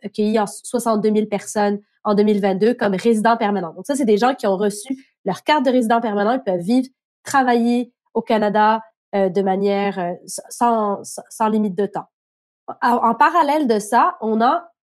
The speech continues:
les résidents temporaires. Alors ça, c'est très hétérogène. En fait, c'est, c'est plein de mondes très différents qu'on retrouve dans ce groupe-là. On a les étudiants étrangers qui travaillent de plus en plus. Puis depuis, euh, novembre dernier, je pense, euh,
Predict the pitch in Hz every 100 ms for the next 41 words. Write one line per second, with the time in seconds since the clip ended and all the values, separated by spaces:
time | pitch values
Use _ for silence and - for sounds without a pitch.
0 | _ 208 208 233 285 311 - 196 233 247
1 | 220 196 285 - 254 254 233 208 196 180
2 | - 202 208 202 381 254 - 311 339 339
3 | 233 247 247 254 233 214 214 277 180 214
4 | 202 190 196 - 254 277 233 202 214 240
5 | - 269 233 202 214 190 233 311 202 185
6 | 190 190 - 226 190 - 190 185 - 220
7 | - - - - 208 220 - _ - 202
8 | 196 240 254 214 285 294 - 208 190 220
9 | 339 _ _ _ - 214 - 190 170 381
10 | 392 208 196 196 233 226 208 240 277 -
11 | 214 175 196 196 - 254 233 196 202 208
12 | 226 240 220 208 214 240 277 233 254 311
13 | - _ _ 208 202